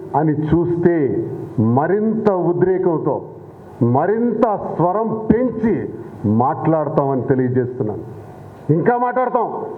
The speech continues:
ఇంకా గట్టిగా మేము కౌంటర్ చేస్తాం. మేము ప్రజా గొంతై మాట్లాడతాం. వైఎస్ఆర్ కాంగ్రెస్ పార్టీ తరఫున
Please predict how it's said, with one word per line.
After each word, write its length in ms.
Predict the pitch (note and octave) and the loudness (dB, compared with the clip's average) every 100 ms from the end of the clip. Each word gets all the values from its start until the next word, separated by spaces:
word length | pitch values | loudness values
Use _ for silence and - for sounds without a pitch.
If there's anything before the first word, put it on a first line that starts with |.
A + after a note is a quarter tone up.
| - - D3+ | -14 -2 0
ఇంకా 200 | F#3 B3+ A3 E3+ | 4 2 2 0
గట్టిగా 360 | G#3 - C#4 C#4 | 0 0 2 2
మేము 180 | B3 G#3+ | 0 0
కౌంటర్ 420 | G#3+ G#3 G3+ F#3 | 0 2 0 0
చేస్తాం. 320 | D#3 E3 A2 - - - - - - - A2+ | -2 -2 -4 -6 -18 -18 -18 -16 -16 -2 2
మేము 420 | B2 D#3+ A3+ A3+ | 2 2 2 0
ప్రజా 480 | D#3 F3 F#3 A#3 G#3+ C#3+ | 0 0 2 0 2 0
గొంతై 340 | G3+ G3+ A3 | 0 2 2
మాట్లాడతాం. 760 | E3 E3+ F3+ F#3 D#3+ - A2 F2+ - - - - - - G#2+ | 2 0 0 -2 -2 -4 -6 -8 -18 -20 -20 -20 -20 -6 0
వైఎస్ఆర్ 500 | C#3+ G#3+ G#3+ A3 G3+ | 2 2 2 2 2
కాంగ్రెస్ 560 | F#3+ F#3 G#3 G#3+ G3 F#3 | 0 0 2 0 0 0
పార్టీ 300 | G3 G3 A3 | 0 0 0
తరఫున 520 | G#3 G#3 G3 A#3 | 2 0 0 0